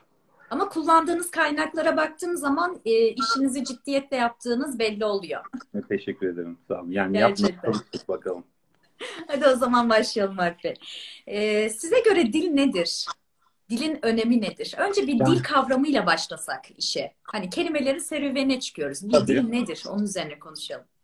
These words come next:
Speaker 2: Yani, e, o, bilirsiniz o dil konusunda çok klasik, e,
Speaker 1: Hı hı.
Speaker 2: tanımlar, tabirler vardır. Dil bence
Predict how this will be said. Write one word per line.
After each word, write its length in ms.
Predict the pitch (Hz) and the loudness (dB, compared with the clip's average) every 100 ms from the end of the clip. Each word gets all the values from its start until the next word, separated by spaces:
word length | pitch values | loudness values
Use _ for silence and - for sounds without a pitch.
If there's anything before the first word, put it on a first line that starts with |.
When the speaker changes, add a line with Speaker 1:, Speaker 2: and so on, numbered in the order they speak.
| _ | _
Speaker 2:
Yani, 240 | 131 143 139 | 0 2 2
e, 240 | 127 113 110 107 110 110 107 _ 120 | -2 -2 -2 -2 -4 -6 -8 _ -8
o, 160 | 107 98 107 - - - _ _ _ _ _ _ | -6 -8 -12 -20 -20 -20 _ _ _ _ _ _
bilirsiniz 420 | 120 127 131 113 | 0 2 4 4
o 120 | 110 107 | 2 2
dil 300 | 104 110 107 | -2 -4 0
konusunda 420 | 117 113 - 107 | 2 0 0 -2
çok 200 | - - | -2 -2
klasik, 500 | 110 107 - - - _ _ _ _ _ | 0 0 -2 -20 -20 _ _ _ _ _
e, 40 | - | 4
Speaker 1:
Hı 180 | 98 202 | 6 6
hı. 140 | 208 | 4
Speaker 2:
tanımlar, 440 | 107 107 110 107 - _ _ | 2 2 2 2 0 _ _
tabirler 440 | 110 104 107 117 | 2 2 0 0
vardır. 380 | 113 113 113 165 151 123 104 101 | 0 0 -2 -8 -18 -14 -14 -8
Dil 260 | 151 151 | -8 0
bence 440 | 131 135 143 170 | 2 2 0 -4